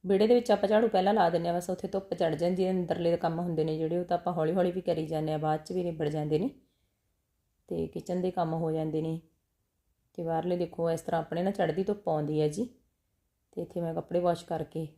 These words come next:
ਕੱਪੜੇ ਸੁੱਕਣੇ ਪਾਉਣ ਲੱਗ ਗਈ ਸੀ ਤੇ ਫਿਰ ਇਹ ਤੋਂ ਬਾਅਦ ਆਪਾਂ ਕਿਚਨ 'ਚ ਚੱਲਾਂਗੇ।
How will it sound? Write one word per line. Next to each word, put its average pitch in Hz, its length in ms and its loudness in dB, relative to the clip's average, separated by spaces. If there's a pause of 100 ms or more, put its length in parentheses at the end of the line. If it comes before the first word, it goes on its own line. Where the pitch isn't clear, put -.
(100)
ਕੱਪੜੇ - 240 -10
ਸੁੱਕਣੇ 185 340 -4
ਪਾਉਣ 170 240 -2
ਲੱਗ 165 120 -2
ਗਈ 165 140 -6
ਸੀ 175 220 -8 (800)
ਤੇ 170 140 -6
ਫਿਰ 160 220 -2
ਇਹ 165 120 -2
ਤੋਂ 165 80 -6
ਬਾਅਦ 165 200 0
ਆਪਾਂ 170 440 -4
ਕਿਚਨ 165 320 -6
'ਚ 165 100 -14
ਚੱਲਾਂਗੇ। 165 440 0